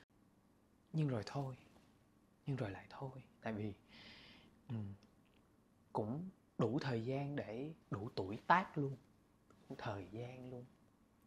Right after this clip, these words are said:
để mình chiêm nghiệm lại mọi thứ. Cái cốt lõi, cái ý nghĩa nhất cuối cùng ở trên cái đoạn đường đi này là gì?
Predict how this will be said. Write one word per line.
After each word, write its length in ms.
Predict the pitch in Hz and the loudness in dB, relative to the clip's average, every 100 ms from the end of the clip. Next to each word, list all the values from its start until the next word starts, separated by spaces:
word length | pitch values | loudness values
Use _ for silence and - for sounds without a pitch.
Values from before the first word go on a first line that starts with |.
| - - - - - | -20 -20 -20 -10 -6
để 180 | 117 | -6
mình 240 | 135 120 101 - | -4 -4 -6 0
chiêm 260 | 143 131 | 2 2
nghiệm 240 | 110 95 107 | 0 -2 -6
lại 120 | 104 | -6
mọi 180 | 98 98 | -8 -10
thứ. 280 | - 120 151 - - - - - - - - - - - - - - - | -6 -6 -6 -10 -20 -20 -20 -20 -20 -20 -20 -20 -20 -20 -20 -20 -20 0
Cái 120 | 233 - | 0 6
cốt 140 | 233 233 | 6 6
lõi, 300 | 131 90 - | 4 4 0
cái 140 | - | 2
ý 160 | 208 220 | 6 8
nghĩa 180 | 175 110 | 6 2
nhất 180 | 151 202 | 0 0
cuối 140 | 202 208 | 0 -2
cùng 260 | - 104 107 | -2 -6 -10
ở 100 | 120 | -14
trên 140 | - 139 | -10 -4
cái 120 | 156 | -2
đoạn 160 | 107 | 0
đường 180 | 110 101 | -2 -4
đi 120 | 113 | -6
này 140 | 123 107 | -4 -6
là 120 | 95 | -6
gì? 240 | 92 92 | -12 -16